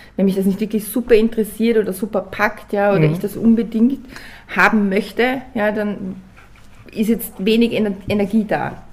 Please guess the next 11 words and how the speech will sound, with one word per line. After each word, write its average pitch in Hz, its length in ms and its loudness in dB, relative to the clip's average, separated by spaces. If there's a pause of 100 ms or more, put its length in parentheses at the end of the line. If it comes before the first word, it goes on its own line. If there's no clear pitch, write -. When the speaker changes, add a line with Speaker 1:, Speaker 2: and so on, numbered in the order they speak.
(360)
Speaker 1:
In 202 100 -4
einer 190 140 2
Beziehung, 240 800 2
ähm, 208 540 2 (1080)
finde 233 280 6
ich, 269 280 -4
kann 233 160 0
man 214 120 4
die 226 80 4
Leidenschaft 233 760 0
aufrechterhalten, 233 1300 0